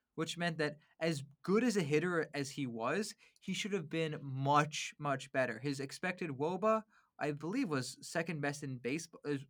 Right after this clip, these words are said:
was third best in baseball behind Juan Soto, and I don't remember who else. So, I think it was Freddie Freeman. I think behind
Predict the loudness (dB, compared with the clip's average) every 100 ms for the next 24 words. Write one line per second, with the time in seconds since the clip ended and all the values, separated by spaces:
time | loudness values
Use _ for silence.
0 | _ -8 -6 -2 0 2 0 0 -4 -4
1 | -4 -6 -8 -8 -8 -8 -6 -6 -8 -10
2 | -8 -8 -8 -12 -12 -12 -12 -14 -12 -12
3 | -14 -14 -12 -12 -12 -18 -20 _ _ -8
4 | -2 2 2 0 _ _ _ -12 -6 -4
5 | -4 0 0 0 -2 -6 -6 -10 -8 -4
6 | -2 0 0